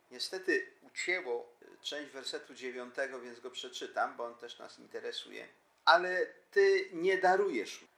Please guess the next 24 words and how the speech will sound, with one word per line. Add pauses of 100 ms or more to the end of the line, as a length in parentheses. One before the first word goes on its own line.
(100)
bo
jesteś
człowiekiem
roztropnym
i
będziesz
wiedział,
jak
z
nim
postąpić, (500)
abyś
go
w
sędziwym
wieku
po-,
e, (480)
abyś
go
posłał
w
sędziwym
wieku